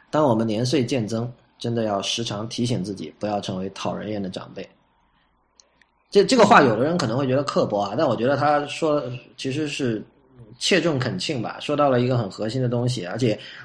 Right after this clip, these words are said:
我相信这是很多人的痛点，就是回家跟一群，呃，平时真的是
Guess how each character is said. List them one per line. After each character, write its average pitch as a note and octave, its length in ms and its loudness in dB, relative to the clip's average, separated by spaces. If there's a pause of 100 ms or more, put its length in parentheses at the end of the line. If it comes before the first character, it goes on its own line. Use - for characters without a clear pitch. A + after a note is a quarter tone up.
我 A#2+ 60 -4
相 D#3 120 4
信 F#3 120 6
这 E3+ 120 4
是 C3+ 180 2
很 A#2 180 0
多 C3 160 2
人 B2+ 100 2
的 C3+ 100 2
痛 B2+ 280 -4
点， D#2+ 220 -8
就 A2+ 120 -8
是 A2+ 180 -4 (680)
回 A#2 200 0
家 B2+ 320 6
跟 C3 240 2
一 B2 120 4
群， A2 480 -2 (600)
呃， F#3 360 -4 (240)
平 A#2+ 180 -2
时 B2+ 140 0
真 C#3 160 2
的 C3+ 100 6
是 G#2 400 0